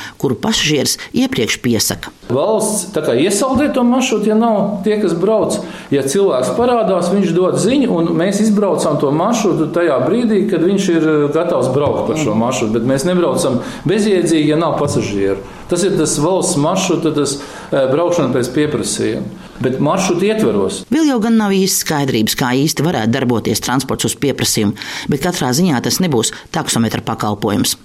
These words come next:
Speaker 2: Savādāk jau, ja brauc pēc pasažieru vēlmes, tas jau ir taksometrs, un taksometra pakalpojumi visiem ir pieejami.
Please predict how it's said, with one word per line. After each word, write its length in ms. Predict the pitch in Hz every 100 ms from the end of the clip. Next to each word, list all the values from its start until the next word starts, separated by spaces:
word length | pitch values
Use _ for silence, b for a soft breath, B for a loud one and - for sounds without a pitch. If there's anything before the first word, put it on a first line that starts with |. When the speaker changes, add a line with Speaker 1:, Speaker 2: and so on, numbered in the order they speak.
| -
Speaker 2:
Savādāk 640 | - 202 208 156 156 143
jau, 140 | 156 135
ja 100 | 165
brauc 360 | 165 220 175 -
pēc 200 | 135 123
pasažieru 500 | - 180 160 127 110
vēlmes, 420 | 117 165 240 294 -
tas 160 | 254
jau 80 | 247
ir 60 | 254
taksometrs, 680 | 294 - 123 120 120 110
un 80 | 120
taksometra 440 | 160 185 151 127 120
pakalpojumi 580 | 170 233 214 214 214
visiem 280 | 254 220 220
ir 60 | 220
pieejami. 600 | 220 233 170 98 92